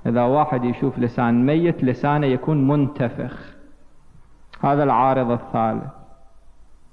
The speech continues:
العارض الرابع التفسخ. الميت بدنه يتفسخ، يعني يتحلل، هو هذا البدن شوية شوية يتحلل.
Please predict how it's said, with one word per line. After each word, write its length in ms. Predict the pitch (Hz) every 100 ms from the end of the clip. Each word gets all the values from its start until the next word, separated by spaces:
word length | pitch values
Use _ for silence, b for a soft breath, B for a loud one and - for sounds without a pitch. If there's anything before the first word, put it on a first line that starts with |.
| - - b b -
العارض 680 | 185 214 - 262 262 196 151
الرابع 760 | 151 147 170 214 233 247 - 214
التفسخ. 1600 | - - 180 170 190 - - 143 139 147 156 - - - - - - - - - - - - - - - - - - - - - - - - - - - -
الميت 920 | 143 151 156 202 262 233 226 240 -
بدنه 580 | 156 139 185 190 185 226
يتفسخ، 1040 | 220 156 143 - 123 - - 127 127 135 143 - 320 214 - - - - - - -
يعني 300 | 127 139 151
يتحلل، 880 | 135 - - 131 120 117 127 135 143
هو 220 | 156 147
هذا 280 | 127 123 120
البدن 680 | 117 117 143 131 127 156
شوية 500 | 175 - 202 254 233
شوية 520 | 196 180 180 196 202 151
يتحلل. 880 | - - 135 123 120 - 151 165